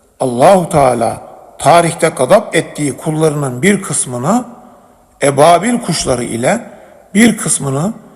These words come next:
sivrisinek ile yok etmiş, bir kısmını rüzgar, bir kısmını sel ile yok etmiş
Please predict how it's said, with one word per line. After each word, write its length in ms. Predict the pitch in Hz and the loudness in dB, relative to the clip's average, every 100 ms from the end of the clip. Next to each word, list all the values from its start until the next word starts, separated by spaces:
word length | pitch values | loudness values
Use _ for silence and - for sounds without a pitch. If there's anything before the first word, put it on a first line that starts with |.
| _ _ - | _ _ -6
sivrisinek 840 | - 190 190 240 240 196 156 - | -2 0 4 4 4 0 -4 -4
ile 140 | 135 127 | -2 0
yok 300 | 117 165 - | 2 2 2
etmiş, 500 | 147 156 226 - - - - _ _ _ _ | -2 0 0 0 -8 -20 -20 _ _ _ _
bir 280 | 156 262 247 | 2 2 2
kısmını 400 | 175 - 143 127 | -2 -4 -4 -6
rüzgar, 600 | 117 - 147 175 226 - - - - - | -4 -4 4 4 4 -4 -18 -20 -20 -6
bir 200 | 165 220 | 0 0
kısmını 440 | - 143 - 127 113 | 0 -6 -6 -6 -2
sel 360 | - - 202 | -2 2 2
ile 520 | 202 156 139 110 - - - - _ | 0 -4 -2 -2 -6 -20 -20 -20 _
yok 220 | 117 113 - | -6 -6 -6
etmiş 640 | 117 - 151 208 196 - | -10 -6 -2 -2 -4 -8